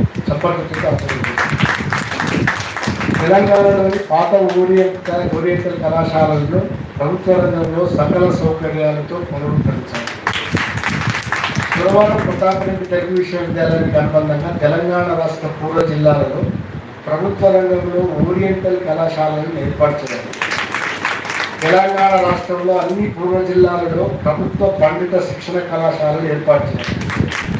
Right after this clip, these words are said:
ఒకటో తరగతి నుంచి ఇంటర్మీడియట్, డిగ్రీ వరకు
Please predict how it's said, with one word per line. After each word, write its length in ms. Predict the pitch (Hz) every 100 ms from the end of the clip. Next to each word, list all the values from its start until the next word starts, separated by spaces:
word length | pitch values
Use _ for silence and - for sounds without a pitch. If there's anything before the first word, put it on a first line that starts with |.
| - - - - - -
ఒకటో 280 | - 202 220 220
తరగతి 340 | 202 202 196 196
నుంచి 200 | 190 190 202
ఇంటర్మీడియట్, 600 | 180 208 196 196 196 190 175
డిగ్రీ 240 | - 196 180
వరకు 220 | 185